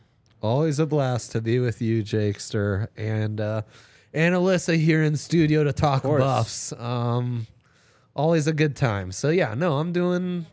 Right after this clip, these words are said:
Speaker 1: I'm doing great. Appreciate the twenty early likes. Let's keep that going. Ryan comes back tomorrow. I need us to get to two hundred <laughs> today. I beg you, please.
Speaker 2: <laughs> There you go. Um,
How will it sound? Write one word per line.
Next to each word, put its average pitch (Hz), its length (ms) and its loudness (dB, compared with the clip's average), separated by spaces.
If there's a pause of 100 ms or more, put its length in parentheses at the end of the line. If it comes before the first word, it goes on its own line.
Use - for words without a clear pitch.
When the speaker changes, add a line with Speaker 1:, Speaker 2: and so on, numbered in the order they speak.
Speaker 1:
I'm 165 140 -2
doing 185 360 2
great. 131 300 0
Appreciate 156 720 -2
the 147 80 -4
twenty 165 400 -2
early 151 320 0
likes. 139 460 -2 (400)
Let's 156 240 2
keep 175 240 -2
that 160 260 0
going. 139 400 -2
Ryan 170 400 0
comes 185 300 -2
back 175 280 2
tomorrow. 143 600 -2 (400)
I 135 140 0
need 170 280 4
us 156 200 2
to 147 120 -4
get 139 220 -2
to 131 100 0
two 123 260 -2
hundred 107 440 -2
<laughs> - 0 -
today. 110 440 -4
I 101 220 -6
beg 113 640 -6
you, 101 320 -4 (440)
please. 120 720 0 (540)
Speaker 2:
<laughs> 156 640 -16
There 147 140 2
you 143 140 2
go. 107 260 -4 (840)
Um, 135 720 0